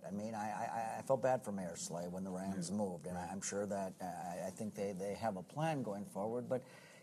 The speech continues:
Speaker 1: you know, I don't, that doesn't have to keep me awake at night, that the Packers are going to move. And I, I, and I, that, that's healthy for the community. And, um, but again, you know, that's come from years, you know, ninety-one years of supporting each other as well. But,
Speaker 2: Mm-hmm.
Speaker 1: uh,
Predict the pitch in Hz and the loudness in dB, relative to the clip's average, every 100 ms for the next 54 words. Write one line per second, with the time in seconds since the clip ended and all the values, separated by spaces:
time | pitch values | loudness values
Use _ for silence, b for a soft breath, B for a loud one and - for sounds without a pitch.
0 | - 160 160 165 175 156 - - 147 156 | 6 8 8 8 4 0 -6 0 0 0
1 | 147 143 - 135 135 123 113 101 104 92 | 0 -2 -2 -4 -2 0 0 0 -2 -4
2 | - 80 80 82 82 - - 92 92 87 | -6 -6 -8 -8 -8 -8 -4 -2 -2 -4
3 | 90 90 87 92 90 87 95 92 80 78 | -4 -2 -2 -2 -2 -2 -2 -2 -2 -4
4 | 85 85 82 76 90 85 87 92 95 - | -4 -4 -6 -6 -6 -6 -6 -6 -8 -6
5 | - 185 - - - - 147 160 143 123 | -4 -4 -6 -6 -2 4 4 4 0 0
6 | 110 - 123 139 139 135 135 123 175 B | -2 -2 -2 0 0 0 0 -2 -4 B
7 | B - - - 156 78 78 - 127 - | B -12 -10 -8 -8 -10 -12 -6 -6 0
8 | 135 175 98 90 95 - 107 101 98 - | 2 4 2 0 -4 -4 -4 -4 -4 -4
9 | 90 95 107 107 95 110 95 95 101 101 | -2 0 0 0 -2 -4 -2 -2 -2 -2
10 | 95 95 101 95 87 - 85 101 98 87 | -2 -2 -2 -4 -6 -8 -4 -2 -2 -2
11 | 78 - 78 71 78 87 87 82 67 - | -6 -6 -6 -6 -10 -6 -6 -6 -8 -8
12 | 78 85 - 170 170 | -6 -4 -4 -2 -2